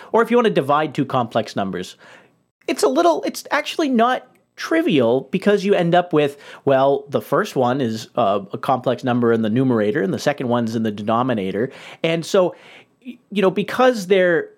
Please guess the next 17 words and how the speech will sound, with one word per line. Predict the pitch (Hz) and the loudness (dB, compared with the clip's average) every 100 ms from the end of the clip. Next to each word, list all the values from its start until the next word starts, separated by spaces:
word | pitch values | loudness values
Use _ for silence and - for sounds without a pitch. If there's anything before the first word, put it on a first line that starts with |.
| _ _ | _ _
the | 160 | -4
summation | 151 - 190 165 220 277 202 | -4 0 0 2 0 0 0
of | 160 | 2
a | 135 | 2
real | 127 123 | 2 4
and | 123 | 2
imaginary | 117 113 113 127 123 | 2 -2 -2 -2 -2
part, | 120 147 139 - - | -2 -4 -6 -8 -4
it's | 180 | 0
hard | 262 247 | 0 0
to | |
make | 214 208 | 0 0
a | |
common | 175 - 202 214 | -2 -2 0 0
denominator | 196 220 269 202 117 104 87 - - | 0 2 2 0 0 -2 -4 -8 -4
unless | 147 147 190 202 - - - - - | -2 2 2 0 -4 -10 -12 -20 -12
you, | 131 127 | -6 -6